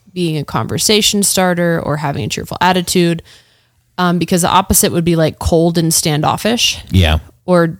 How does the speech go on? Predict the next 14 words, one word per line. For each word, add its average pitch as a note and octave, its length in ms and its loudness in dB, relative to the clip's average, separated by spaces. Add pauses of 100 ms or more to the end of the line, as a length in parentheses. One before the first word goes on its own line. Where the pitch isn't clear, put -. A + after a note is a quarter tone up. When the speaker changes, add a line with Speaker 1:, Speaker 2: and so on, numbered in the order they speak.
Speaker 1:
grumpy D3+ 340 -6
too, D#3 260 -4
I D3+ 80 -2
guess. - 420 -4 (160)
Speaker 2:
Yeah. D2 380 -4
Speaker 1:
So, E3 760 2 (440)
yeah, F3 180 0
that's D#3+ 200 0
how F#3+ 180 4
I, E3+ 140 2 (100)
when F3 180 0
I E3+ 100 0
think A3+ 300 -2
of, F#3 420 0